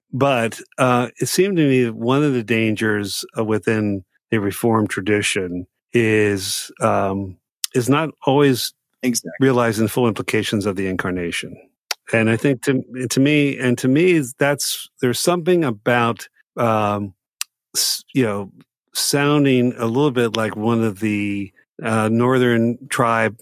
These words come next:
Speaker 1: reformers, uh, and killing all the prophets of Baal. Sometimes when that kind of passion is present in some of our Reformed brothers, mostly brothers, language, um, I'm a little, I, I'm a little nervous about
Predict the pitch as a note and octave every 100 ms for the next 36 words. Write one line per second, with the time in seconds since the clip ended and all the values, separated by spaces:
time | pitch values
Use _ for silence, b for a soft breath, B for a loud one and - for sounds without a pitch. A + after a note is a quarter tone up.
0 | _ A#2 - B2 C3+ G#2+ G2 G2 - A#2+
1 | B2 G#2 G2+ G2+ A#2 A2+ C3+ B2 A#2+ G#2+
2 | G#2+ G#2 A#2+ A2 G2+ - F#2 A2 G#2+ G2
3 | A#2 A2 B2 A2+ A2 A2 A2 - A#2+ A2+
4 | F#2+ B2 A#2+ B2 A#2 G#2 G2 _ C3 A#2+
5 | A#2 G2+ B B B B A2 B2+ C3 A2+
6 | G#2+ G2+ F#2+ A#2+ A#2+ G#2+ A2 G#2 G2+ G2
7 | - A#2+ A#2+ F#2+ F#2+ F#2 G2 F#2+ - b
8 | b - B2 C3 G2 G2 - B B B
9 | B _ A2+ A#2 A2 A2+ A2 - _ _
10 | _ - C3+ E3+ F#3 C#3+ - C3+ C#3 C#3
11 | C#3 C#3 E3 E3 D#3+ C#3+ B2 A2 A#2 A2+